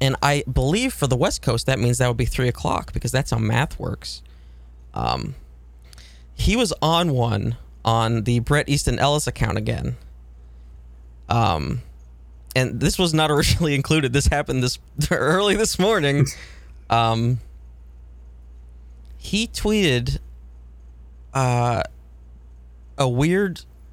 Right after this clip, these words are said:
advertisement for something called Superior Home Remodeling.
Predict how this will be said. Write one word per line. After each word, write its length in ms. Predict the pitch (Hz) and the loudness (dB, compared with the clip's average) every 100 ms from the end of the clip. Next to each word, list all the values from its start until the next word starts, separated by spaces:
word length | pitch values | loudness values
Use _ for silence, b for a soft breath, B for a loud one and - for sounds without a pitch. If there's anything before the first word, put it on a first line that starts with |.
| - - - | -20 -20 -8
advertisement 880 | - 151 175 190 202 180 190 208 226 | -2 0 0 -2 2 0 2 -2 -2
for 160 | - 151 | -6 -4
something 380 | 139 160 170 165 | -2 -2 0 -2
called 260 | - 139 | 0 -2
Superior 680 | 135 135 - 135 151 165 160 | 0 -4 -2 2 2 4 2
Home 340 | 131 135 135 143 | 2 2 2 2
Remodeling. 720 | 165 170 175 180 190 247 | 2 2 0 0 -2 -4